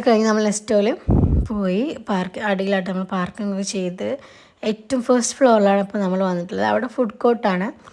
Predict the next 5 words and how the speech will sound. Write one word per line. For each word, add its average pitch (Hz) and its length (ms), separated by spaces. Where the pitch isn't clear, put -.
അപ്പോൾ 202 180
എല്ലാവരും 180 380
താഴത്തുനിന്ന് 202 540
ഫുഡ് 214 200
വാങ്ങിച്ചിട്ടാണ് 196 680